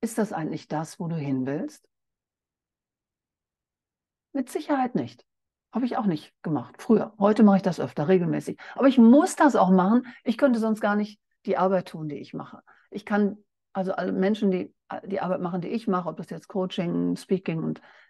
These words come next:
Training und, oder Psychotherapie und in meiner Welt, ja, vielleicht siehst du das anders, dann muss ich mit meiner Seele im Reinen sein. Wann hast du deine Seele das letzte Mal gefragt,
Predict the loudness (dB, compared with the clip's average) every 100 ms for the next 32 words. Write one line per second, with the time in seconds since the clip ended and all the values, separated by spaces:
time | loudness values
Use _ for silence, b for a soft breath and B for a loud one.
0 | -10 -4 0 0 0 -2 -4 -8 -10 0
1 | 2 4 0 -4 -6 -8 -6 -8 -6 -2
2 | 0 0 -2 -4 -8 -12 -8 -6 -4 -6
3 | -6 -6 -8 -8 -4 -4 -4 -10 b b
4 | b b b b _ _ _ _ 0 2
5 | 4 2 0 -2 -2 -2 -4 -2 -2 -2
6 | -2 -2 -2 -2 -4 -10 -14 -16 -20 _
7 | _ _ _ _ _ _ _ _ _ _
8 | _ _ _ _ _ _ _ _ _ _
9 | _ _ _ _ _ _ _ _ _ 2
10 | 4 6 4 0 -2 0 2 0 -2 _
11 | _ _ _ _ _ _ _ _ _ _
12 | _ _ _ _ _ -10 -4 -2 -2 -2
13 | -2 -4 -6 -6 -8 -6 -2 0 0 -4
14 | -10 -12 -12 -14 _